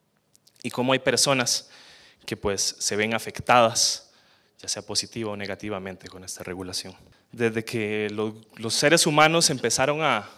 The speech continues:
a congregar, ¿verdad? Y a vivir en grupos, e inclusive antes, cuando eran nómadas, también ya había uso de sustancias. De África, de Perú, de Egipto,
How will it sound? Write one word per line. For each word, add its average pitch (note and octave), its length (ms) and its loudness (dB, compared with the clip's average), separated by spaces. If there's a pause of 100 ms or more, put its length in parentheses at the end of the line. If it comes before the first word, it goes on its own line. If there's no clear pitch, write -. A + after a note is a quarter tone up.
(680)
a A2 100 -2
congregar, A#2+ 720 4 (480)
¿verdad? A#2 240 -4
Y A#2+ 80 0
a A2 60 2
vivir A#2+ 280 2
en B2+ 100 2
grupos, C#3+ 440 -4
e A2+ 40 -6
inclusive C3+ 460 -2
antes, B2 300 -2 (320)
cuando G2 200 -10
eran A#2+ 160 -6
nómadas, G#2+ 440 -8
también A2 360 -4
ya G#2 120 0
había G#2+ 240 -2
uso A#2+ 280 -4
de G#2 60 -4
sustancias. - 680 -10 (380)
De A#2+ 100 4
África, C3 640 2
de G#2+ 140 -4
Perú, C3 340 -2 (720)
de A2+ 140 -2
Egipto, A2+ 520 -8